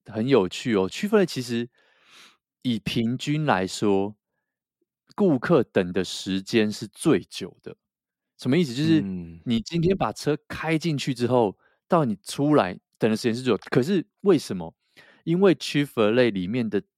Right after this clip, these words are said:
Speaker 1: 车是永远都是最多的，这是原因。就是你大，大部分等的时间其实你是在排队，可是如果他们就是有特别算，比如说，哦，你把这个时间，比如说他从你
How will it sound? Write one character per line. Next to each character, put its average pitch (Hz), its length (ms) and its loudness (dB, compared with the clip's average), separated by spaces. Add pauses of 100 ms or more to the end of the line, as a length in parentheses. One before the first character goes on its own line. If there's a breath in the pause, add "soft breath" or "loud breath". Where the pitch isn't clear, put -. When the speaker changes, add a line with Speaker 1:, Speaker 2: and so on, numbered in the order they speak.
Speaker 1:
车 - 380 0
是 131 260 -8
永 110 320 0
远 113 220 2
都 101 140 -2
是 104 100 -12
最 107 380 -2
多 85 320 -8
的， - 160 -16 (720)
这 135 140 -2
是 127 140 -4
原 90 300 -4
因。 87 180 -10
就 165 120 -2
是 185 200 0
你 113 180 -2
大， 139 320 -4
大 180 160 4
部 165 60 2
分 180 120 4
等 104 160 0
的 98 60 -2
时 - 80 -12
间 110 100 -4
其 113 220 -6
实 127 80 -4
你 107 80 -2
是 107 100 -8
在 107 100 0 (100)
排 82 440 -16
队， 90 240 -4 (260)
可 160 120 4
是 202 60 6
如 196 100 -2
果 156 240 2 (440 soft breath)
他 190 140 0
们 170 60 0
就 165 100 -4
是 170 120 0
有 107 160 4
特 156 140 -2
别 110 120 0
算， 120 160 -4
比 107 100 -6
如 123 80 -2
说， 139 80 0
哦， 113 40 2
你 117 80 -2
把 107 160 -2
这 160 100 -8
个 143 80 0
时 - 280 -4
间， 107 240 -2
比 107 100 -8
如 101 60 -4
说 143 140 2
他 151 120 0
从 107 320 -4
你 95 200 -6